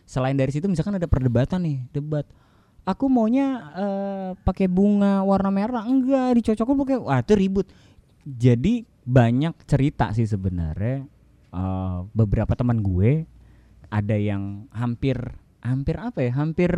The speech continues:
hampir nggak jadi nikah. Itu gara-gara masalah-masalah yang sepele sebenarnya. Makanya banyak orang yang misalkan nih, eh, kayak gua udah mendekati kan gitu kan. Dan mis-, nanti juga pasti ada juga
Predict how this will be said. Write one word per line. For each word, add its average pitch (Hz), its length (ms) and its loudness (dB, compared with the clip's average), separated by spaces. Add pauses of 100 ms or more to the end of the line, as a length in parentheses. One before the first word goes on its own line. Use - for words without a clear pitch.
(480)
hampir 170 380 2
nggak 165 200 4
jadi 160 220 6
nikah. 131 560 0 (600)
Itu 165 180 -2
gara-gara 160 560 2 (100)
masalah-masalah 165 640 -2
yang 220 100 -6
sepele 190 260 -2
sebenarnya. 139 420 -2
Makanya 113 380 -2
banyak 170 320 2 (140)
orang 117 680 -4 (580)
yang 117 180 4
misalkan 135 340 4
nih, 117 160 4
eh, 113 320 0
kayak 120 240 -2
gua 135 260 4 (280)
udah 120 360 -2
mendekati 117 480 -4
kan 110 320 -6
gitu 98 160 -6
kan. 92 240 -10 (180)
Dan 113 500 -4
mis-, 117 200 -2
nanti 123 300 -4
juga 135 240 -2
pasti 120 200 -4
ada 135 280 -2
juga 135 260 0